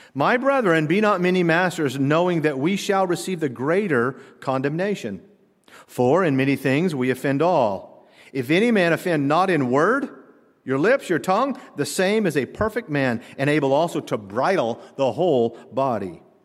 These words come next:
Behold, we put bits in the horses' mouths, that they may obey us, and we turn about their whole body. Behold also the ships, which though they be so great, and are driven of fierce winds, yet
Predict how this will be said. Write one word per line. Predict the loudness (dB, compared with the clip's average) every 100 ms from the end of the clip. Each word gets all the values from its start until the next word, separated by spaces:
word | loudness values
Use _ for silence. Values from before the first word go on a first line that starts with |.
| _ _ _ -4
Behold, | 0 2 2
we | 0 0
put | -2 -2
bits | -2 -2 -2
in |
the | -2
horses' | 0 -2 -2 -6
mouths, | -6 -10 -16 -20 -20 _ _ _ _ _
that | -6
they | 0
may | 2 2
obey | 2 2 2
us, | 0 -2
and | -6 -4
we |
turn | -2 -2 0
about | 0 0
their | 0
whole | 2 0
body. | 0 0 0 -2 -6 -14 -20 _ _ _ _ -20 -4
Behold | 2 4 4
also | 2 2 0
the | 0
ships, | 0 -2 -4 -4
which | 0 2
though | 4
they | 4
be | 2
so | 2 2 2
great, | 2 2 2
and | 0 0
are |
driven | 0 0 0 -2
of |
fierce | -2 -2 -2
winds, | 0 -2 -2 -10 -8
yet | 0 0 0